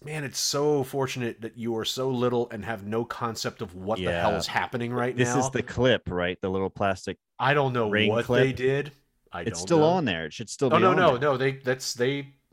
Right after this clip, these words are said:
Speaker 1: they did s-, that, that's right now. They cut it off entire, and it was just like there was a Vaseline sort of coating on it to keep it from sticking. But yeah, it was a clean cut.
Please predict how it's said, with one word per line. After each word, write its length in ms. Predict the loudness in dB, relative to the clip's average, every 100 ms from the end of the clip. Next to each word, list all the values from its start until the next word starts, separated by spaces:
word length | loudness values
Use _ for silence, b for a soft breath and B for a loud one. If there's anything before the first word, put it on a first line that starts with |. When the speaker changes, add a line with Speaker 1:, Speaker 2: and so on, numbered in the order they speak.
| -20 -12
Speaker 1:
they 100 | -8
did 140 | -8
s-, 140 | -10 -10
that, 280 | -10 -8
that's 200 | -10 -4
right 180 | -2 0
now. 280 | 0 0 0
They 140 | -2
cut 200 | -2 0
it 100 | 2
off 240 | 2 2 0
entire, 580 | -6 -2 0 0 -6 -14 B B B B -6
and 500 | -2 -2 -2 -6 -10 -16 _ _ _ _ _ -16 -4
it 220 | -2 0
was 260 | -2 -2 -2
just 260 | -2 0
like 280 | 0 -2 -4
there 100 | -6
was 120 | -4 -4
a 60 |
Vaseline 540 | -2 -2 -2 -4 -6 -6
sort 220 | -6 -4
of 360 | -6 -8 -18 _ _ _ _ _ _
coating 460 | -2 0 0 -2 -6
on 200 | -10 -8
it 100 | -10
to 80 | -14
keep 280 | -12 -10 -6
it 140 | -8
from 180 | -8 -12
sticking. 460 | -8 -6 -6 -8 -8
But 200 | -8 -4
yeah, 180 | -2
it 100 | -2
was 140 | -4 -8
a 40 |
clean 260 | -10 -8 -6
cut. 320 | -6 -6 -8